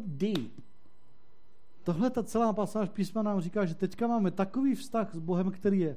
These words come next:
Speaker 2: tak hluboký,
Speaker 1: It's an insider view of God.
Speaker 2: že, eh,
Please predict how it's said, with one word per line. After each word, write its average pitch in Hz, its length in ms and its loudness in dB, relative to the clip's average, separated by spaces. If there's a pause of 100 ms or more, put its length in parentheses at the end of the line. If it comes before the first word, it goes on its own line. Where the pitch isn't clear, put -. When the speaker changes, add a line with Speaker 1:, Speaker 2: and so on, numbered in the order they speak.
(100)
Speaker 2:
tak 233 180 -2
hluboký, 151 600 -2
Speaker 1:
It's 214 200 4
an 233 120 6
insider 226 840 6 (400)
view 147 320 2
of 135 140 4
God. 123 380 0 (240)
Speaker 2:
že, 117 240 4
eh, 190 300 6